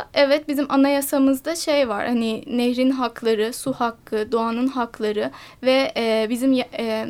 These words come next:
doğayla birlikte, e, yaşamımıza dair ifadeler ve hepsinden öte Bolivya Anayasası'nda ve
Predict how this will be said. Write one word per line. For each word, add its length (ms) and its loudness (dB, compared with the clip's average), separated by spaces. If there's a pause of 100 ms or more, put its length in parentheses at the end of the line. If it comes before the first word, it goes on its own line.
doğayla 500 2
birlikte, 540 -2 (380)
e, 60 -4 (320)
yaşamımıza 760 2
dair 280 0
ifadeler 800 0
ve 60 2
hepsinden 480 -2
öte 300 -4
Bolivya 380 2
Anayasası'nda 840 0
ve 140 -2